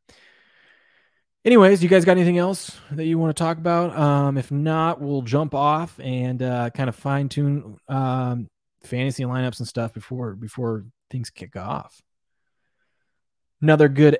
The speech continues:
episode. Glad to have you guys in. And guess what? Party never stops.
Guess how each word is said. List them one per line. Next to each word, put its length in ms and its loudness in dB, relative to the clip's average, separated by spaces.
episode. 680 -2
Glad 300 -2
to 60 -2
have 120 0
you 60 -4
guys 220 0
in. 160 -4
And 140 0
guess 220 0
what? 240 -2
Party 220 6
never 200 2
stops. 600 -4